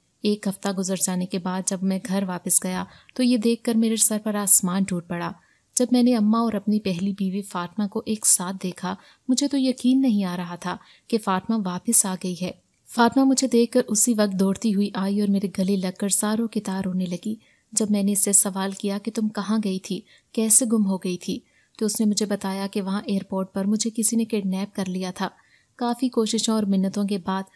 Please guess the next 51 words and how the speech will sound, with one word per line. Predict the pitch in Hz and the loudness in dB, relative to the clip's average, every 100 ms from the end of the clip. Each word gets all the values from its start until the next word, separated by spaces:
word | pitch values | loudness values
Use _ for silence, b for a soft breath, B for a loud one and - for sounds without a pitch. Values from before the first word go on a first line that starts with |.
| b b | b b
उन | 226 | 4
लोगों | 208 202 214 | 4 4 4
ने | 214 | 2
पैसों | 202 190 - 214 | 2 2 4 2
के | 214 | 0
इवज़ | 190 190 185 | -2 -2 0
मुझे | 214 220 | 0 0
छोड़ने | 214 190 185 202 | -2 -4 0 0
का | 208 185 | -2 -6
वादा | 175 175 | -6 -8
किया। | 175 180 - - b b b | -8 -8 -8 -12 b b b
जब | 214 202 | -2 2
उन्होंने | 202 190 202 | 4 6 6
मेरे | 190 190 | 4 2
इवज़ | 196 196 190 185 | 0 -2 -2 -2
दस | 190 190 190 | 4 4 4
लाख | 180 196 | 2 -2
रुपए | 196 196 185 | -4 -2 -2
मांगे, | 175 180 175 175 b b - | -2 -2 -4 -6 b b 2
तो | 247 | 4
मुझे | 240 247 | 6 2
फ़ौरन | 208 196 208 208 | 2 2 4 6
ही | 240 | 4
अम्मा | 190 185 | 4 0
का | 185 196 | -4 -6
ख्याल | 185 180 180 | -6 -8 -8
आया। | 208 226 - b b - | -8 -10 -14 b b 2
मैंने | 247 247 | 6 6
उसी | 247 - | 6 2
वक्त | 240 233 | 0 0
अम्मा | 220 202 208 | 2 2 0
को | 214 | -2
कॉल | 208 190 190 | -4 -4 -4
की, | 190 190 - b b | -4 -4 -6 b b
तो | 220 | -2
वो | 220 | -2
पैसे | 214 190 - 196 | 2 4 4 4
देने | 190 190 | 2 0
के | 202 | 0
लिए | 196 | 0
फ़ौरन | 214 196 190 202 | 0 0 0 2
ही | 190 233 | 2 2
राज़ी | 185 - 185 | 2 0 -2
हो | 180 | -4
गईं। | 180 190 - b b - | -6 -6 -6 b b 0
अम्मा | 196 196 | 4 4
ने | 202 | 4
उनके | 190 185 196 | 2 0 -2
अकाउंट | 196 190 190 | -2 -4 0
में | 196 | 0
जब | 196 | 0